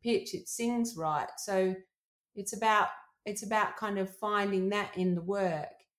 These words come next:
So for me, if I feel like I've found that in the work and then I put it out there, um, I think Bob Dylan says, "You can't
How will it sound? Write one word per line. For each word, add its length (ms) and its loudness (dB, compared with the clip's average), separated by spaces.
So 420 6
for 160 -2
me, 420 8
if 140 2
I 160 10
feel 300 2
like 280 2
I've 260 2
found 500 4
that 320 2
in 180 4
the 60 2
work 600 2
and 200 4
then 160 4
I 120 4
put 240 -2
it 200 -4
out 320 2
there, 360 -2
um, 300 2
I 100 2
think 360 -2
Bob 320 4
Dylan 420 2
says, 560 0
"You 140 -2
can't 420 0